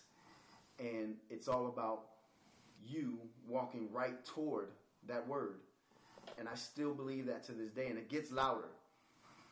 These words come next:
And it, it, uh, you have to work on that muscle, and the muscle is courage. And every time that you challenge fear, every time that you walk toward it, every time that you address it,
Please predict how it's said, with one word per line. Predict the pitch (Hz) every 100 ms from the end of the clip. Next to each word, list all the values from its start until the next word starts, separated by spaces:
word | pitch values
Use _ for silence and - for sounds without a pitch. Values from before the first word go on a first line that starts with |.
| - - - - 123
And | 120 113 113 107 107 - _ _ _ 120
it, | 123 - - _ _ _ - - - - - - -
it, | 127 - - -
uh, | 135 135
you | 156
have | 147 139 143
to |
work | 135 147 139
on | 127
that | 127
muscle, | 147 175 - 87 - 123
and | 117
the |
muscle | 127 160 139 127
is | 123
courage. | - 170 120 - - - - - - - - - - - -
And | 127
every | 139 147
time | 160 147 143 139 - - -
that | 120 120
you | 147
challenge | 135 160 151 151 143 -
fear, | 131 107 98 - - 123
every | 131
time | 147 139 131
that | 127 139
you | 127
walk | 120 - -
toward | - 165 135
it, | 135 - - -
every | 131 143
time | 156 139
that | 139 127
you | 131
address | 113 127 151 151
it, | -